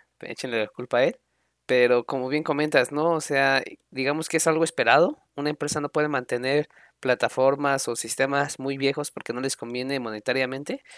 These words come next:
Y noticias como esta de que van a cerrar, eh, la tienda de tres D S y Wii U, o algo muy parecido como cuando dicen que cierto teléfono iPhone ya va a dejar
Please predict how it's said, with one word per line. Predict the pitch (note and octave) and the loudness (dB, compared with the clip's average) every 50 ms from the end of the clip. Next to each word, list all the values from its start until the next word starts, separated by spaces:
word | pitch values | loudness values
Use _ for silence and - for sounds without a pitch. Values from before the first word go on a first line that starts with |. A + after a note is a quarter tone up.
| - - - - - _ _ | -20 -20 -20 -20 -20 _ _
Y | B2 B2 B2 A#2+ B2 B2 B2 B2 A#2+ | -4 -2 0 0 0 0 0 -2 -4
noticias | A#2+ A#2+ - - C#3+ D#3 E3+ E3+ | -4 -6 -6 -6 -6 -4 -4 -6
como | - - C#3 A#2+ B2 B2 | -6 -6 -6 -6 -4 -6
esta | B2 - - D3 | -2 0 0 0
de | C#3+ C3 | 0 0
que | - B2+ | 2 2
van | B2 C3 | 2 2
a | C#3 | 2
cerrar, | - - A#2+ A#2 A#2+ B2+ C3 C3 - - _ _ _ _ _ _ _ | 0 0 2 4 4 4 4 2 -2 -10 _ _ _ _ _ _ _
eh, | - - B2 A#2+ A#2 A2+ A2 G#2+ | -8 -4 -2 0 0 0 0 0
la | A2 G#2+ G#2 | 0 -2 -2
tienda | - A#2+ B2+ C3 C3 C3 B2+ | -2 -4 -2 0 2 2 2
de | A#2+ A2+ G#2 G2+ G2+ G2+ | 2 2 2 0 -2 -4
tres | - A#2+ A#2 A#2 | -6 -6 -4 -2
D | A#2+ A#2+ B2+ | 0 2 2
S | C3 A#2+ - - | 0 0 -2 -4
y | A2 | -4
Wii | A2 A#2+ A#2+ A#2 B2 B2 | -2 -2 -2 -2 -2 -2
U, | C3 C3 C3 - _ - - _ _ _ | -2 -4 -4 -8 _ -20 -20 _ _ _
o | A#2 A#2 A#2 A2+ A2 A2+ A2+ A2 - - | 0 2 2 4 4 4 2 2 2 2
algo | B2 C3+ C3+ C3 | 2 2 2 2
muy | C3+ C#3+ C#3+ | 0 -4 -2
parecido | - - B2+ A#2 G#2+ - - C3 C3+ C3 | 2 2 2 2 2 0 0 -2 -2 -2
como | - - A2+ A2 G#2+ | -2 -4 -6 -6 -6
cuando | - A#2 A2 G#2+ G#2+ G#2+ G#2+ G#2+ | -4 -4 -4 -4 -4 -4 -4 -4
dicen | G#2+ A#2 - - C3 B2 | -4 -6 -6 -6 -8 -6
que | - - A#2 A2 G#2 G#2 G2+ G2+ - _ _ _ _ _ _ | -4 -2 -2 -2 -2 -4 -4 -6 -8 _ _ _ _ _ _
cierto | - - - B2+ B2+ - - D3 - | -14 -4 0 2 2 2 0 -2 0
teléfono | - A#2+ A#2 A#2+ - C#3 B2 B2 | 0 2 2 0 0 -2 -2 -2
iPhone | B2 B2+ B2+ - B2+ B2 | -2 -2 -2 -4 -4 0
ya | B2 B2 B2 | 2 4 4
va | B2 | 6
a | B2+ | 4
dejar | B2 A#2+ - B2 B2+ C3 | 4 4 4 4 4 6